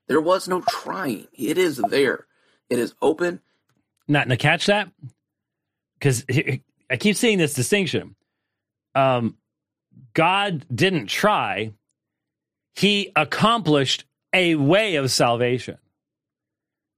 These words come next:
Speaker 2: So it almost seems to me, and, and, you know, I only have this one video to go off of, okay? So I can only deal with what it's saying. But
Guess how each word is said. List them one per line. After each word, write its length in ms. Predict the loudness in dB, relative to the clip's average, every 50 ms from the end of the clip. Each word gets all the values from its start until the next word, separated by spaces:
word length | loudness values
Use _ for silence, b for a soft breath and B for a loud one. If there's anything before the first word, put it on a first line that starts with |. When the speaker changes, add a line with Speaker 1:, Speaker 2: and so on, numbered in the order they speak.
| _
Speaker 2:
So 120 | 0 0 2
it 200 | 2 2 0 2
almost 340 | 0 2 2 2 2 2
seems 280 | 2 2 2 2 0 0
to 100 | 2 2
me, 240 | 2 2 2 0 0
and, 180 | 0 -2 -2 -2 -6
and, 160 | -8 -8 -8 _ _ _ _ _ _ _ _ _ _ _ _ -16
you 560 | -16 -16 -16 _ _ _ _ _ _ -8 -8
know, 140 | -6 -8 -10 _ _ _ _ _ _ _ _ _ _ _ _ _ _ -20 -20 -20 _ -16 -16 -12 -4 0
I 120 | 0 2
only 260 | 2 2 2 0 0
have 280 | 2 2 0 0 0 0
this 220 | 0 0 2 2
one 420 | 2 2 2 2 2 0 -2 -2 -6 _ _ _ _ _ _
video 300 | -2 0 2 2 2 2
to 60 | 2
go 160 | 2 2 2 2
off 200 | 0 -2 -6 -10
of, 60 | -18 _ _ _ _ _ _ _ -12
okay? 220 | -6 -4 -2 -2
So 100 | 0 0
I 60 | 0
can 120 | 0 2 2
only 140 | 2 0 2
deal 180 | 2 2 2
with 80 | 2 2
what 120 | 0 0
it's 100 | -2 -4
saying. 240 | -6 -10 -12 -14 -4
But 240 | -2 -2 -2 -2 -4